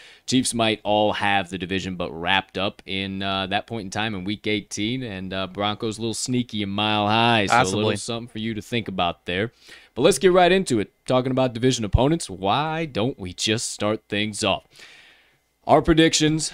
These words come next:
Speaker 1: for the Kansas City Chiefs twenty twenty-one record.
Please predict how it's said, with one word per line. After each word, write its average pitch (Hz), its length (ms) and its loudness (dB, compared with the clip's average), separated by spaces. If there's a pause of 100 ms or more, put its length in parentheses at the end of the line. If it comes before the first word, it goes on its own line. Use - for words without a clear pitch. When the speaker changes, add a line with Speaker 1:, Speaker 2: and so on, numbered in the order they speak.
Speaker 1:
for 139 800 6 (1600)
the 98 100 -6
Kansas 92 320 -2
City 90 200 -6
Chiefs - 480 -6 (140)
twenty 98 240 -6
twenty-one 80 460 -8
record. 87 320 -4